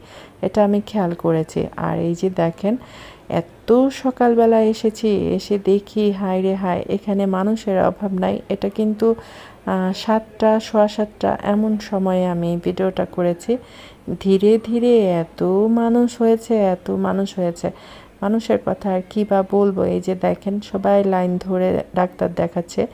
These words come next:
লাইন ধরে ডাক্তার দেখালেও এখানে অনেক ভালো চিকিৎসা হয়। আমরা মানে একটা ভুল ধারণা পোষণ করি সব সময়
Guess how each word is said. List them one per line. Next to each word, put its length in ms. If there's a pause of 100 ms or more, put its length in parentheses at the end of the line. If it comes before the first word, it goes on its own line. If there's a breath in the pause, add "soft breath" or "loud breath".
(520 loud breath)
লাইন 420
ধরে 600
ডাক্তার 380 (120)
দেখালেও 640
এখানে 440 (120)
অনেক 500
ভালো 320
চিকিৎসা 720
হয়। 320 (500 loud breath)
আমরা 520 (180)
মানে 540
একটা 360
ভুল 260
ধারণা 460
পোষণ 380
করি 280
সব 240
সময় 440